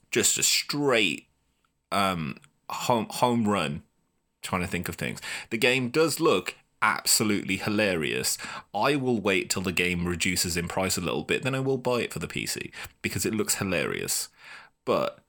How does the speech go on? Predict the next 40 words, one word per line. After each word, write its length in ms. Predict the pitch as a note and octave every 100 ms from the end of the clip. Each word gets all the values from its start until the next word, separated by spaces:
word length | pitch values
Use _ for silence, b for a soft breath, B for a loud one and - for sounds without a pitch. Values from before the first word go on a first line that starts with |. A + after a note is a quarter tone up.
| _ -
what, 580 | G#2+ B2 A2+ - - -
what's 300 | C3 - -
quite 640 | G#2 - C3+ B2 A#2+ -
sad 400 | - G#2+ G2 F#2+
about 280 | F#2 F2 -
all 200 | E2 D#2
of 80 | E2+
this 280 | - -
is 140 | - -
that 140 | -
people 260 | - A#2+ B2
have 220 | A#2 -
gone 220 | - G2+
out 260 | F2 D2+ - B B -
and 140 | F#2
spent 400 | - - E2+ D2+ -
hundreds 640 | - - D#3 D3 C3+ B2 G#2+
of 100 | G#2
pounds 480 | - A2+ A2 G2+ -
on 160 | A#1
this. 300 | G1+ G1+ - B B B F#2+
Now, 400 | G2 F#2+ F#2+ - b b _
what 300 | - A#2 D3+
I 80 | D3
wanted 320 | B2+ C3 A#2+
to 60 | A#2
talk 320 | - B2 -
about, 380 | G2 D#2 D#2+ -
which 160 | F#2+
I 120 | E2
did 280 | E2+ G#2+ G2+
kind 220 | - G2
of 60 | F#2+
talk 200 | - G2
about 240 | F#2 E2+
on 140 | E2+ F2
the 80 | E2
last 240 | G#2+ -
show, 440 | - D#2+ A#1 - - _ _
<clears throat> 0 | _